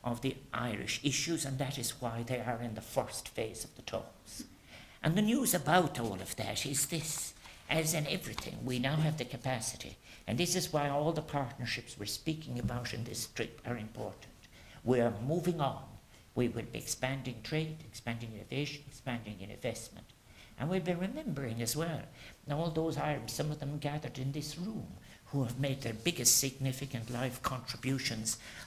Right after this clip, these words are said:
outside of the borders of Ireland. We should never forget, I think, <clears throat> that in two thousand and fifteen, <clears throat> between ten and twelve percent, depending on the way you calculate,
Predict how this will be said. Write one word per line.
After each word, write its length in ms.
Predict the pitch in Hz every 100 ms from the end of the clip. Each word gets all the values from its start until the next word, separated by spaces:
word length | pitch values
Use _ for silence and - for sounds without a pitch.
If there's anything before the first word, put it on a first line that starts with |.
| -
outside 480 | 139 139 127 123
of 100 | 123
the 60 | 127
borders 460 | 120 123 123 123 143
of 100 | 131
Ireland. 360 | 127 113 - - - - - - - -
We 80 | 202
should 220 | 190 196
never 220 | 285 226
forget, 680 | 156 - 160 165 165 - -
I 80 | -
think, 800 | - - - - - - - - - - -
<clears throat> 300 | - - -
that 320 | 139 135 - -
in 120 | 135
two 180 | - 208
thousand 400 | 160 151 143 131
and 140 | 113
fifteen, 540 | - 151 - 151 - - - - - - - - - - -
<clears throat> 340 | - - 131
between 580 | 127 - 135 120 110 110 - -
ten 220 | - 170
and 140 | 160 139
twelve 340 | 156 143 139
percent, 580 | - - 127 95 - - -
depending 400 | 131 139 131 123
on 60 |
the 40 | 117
way 120 | 120
you 100 | 117
calculate, 720 | 113 131 131 - 101 92 -